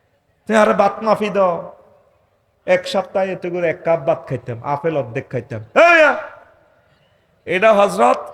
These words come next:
ডাক্তার ফির সাহেবেরা ওয়াজ করে দিছে, বইগের আল্ট্রাসোনোগ্রাফি করিব, বসুন ডায়াগনোসিসে কজেডা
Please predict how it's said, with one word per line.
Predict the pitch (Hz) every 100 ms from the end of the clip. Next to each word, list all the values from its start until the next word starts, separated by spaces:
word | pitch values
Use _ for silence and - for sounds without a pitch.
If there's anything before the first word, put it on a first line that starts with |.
| 143
ডাক্তার | 233 - 175
ফির | 151 180
সাহেবেরা | - 190 190 185
ওয়াজ | 180 165 135
করে | - 151 156
দিছে, | 156 170
বইগের | 160 151 160
আল্ট্রাসোনোগ্রাফি | 160 151 143 143 143 131 147 160
করিব, | 165 160 156 143 - _ _ _ _ _ -
বসুন | 139 160 170 180 - - _ -
ডায়াগনোসিসে | 135 139 117 143 165 156 160
কজেডা | 143 147 151 151 127 -